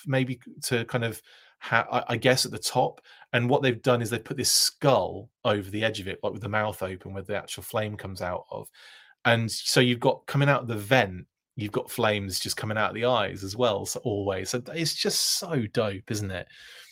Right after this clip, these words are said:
Basically, Diana's ex-, Bi-, Diana's said it in the, in the comments, Ray, if you can see what Diana's just said above you. Um,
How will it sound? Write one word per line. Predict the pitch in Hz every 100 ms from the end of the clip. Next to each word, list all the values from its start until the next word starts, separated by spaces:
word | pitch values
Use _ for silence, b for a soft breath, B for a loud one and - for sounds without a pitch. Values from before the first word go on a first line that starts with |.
| B B B _ _ _ -
Basically, | 190 - 185 147 139 127 - -
Diana's | 131 123 110 101
ex-, | - - -
Bi-, | 131 139 143
Diana's | 143 143 123 -
said | 110 104
it | 95
in | 104 101
the, | 98 95
in | 107 98
the |
comments, | - 98 95 87 -
Ray, | 92 95 92 - _ -
if | 101 -
you |
can | - 98
see | - 98 95 92 -
what | 104 98
Diana's | 101 95 95 92
just | 95 -
said | 95 95 -
above | 104 101 92
you. | 85 92 - _ _ _ _ _ _ -
Um, | 104 92 92 90 90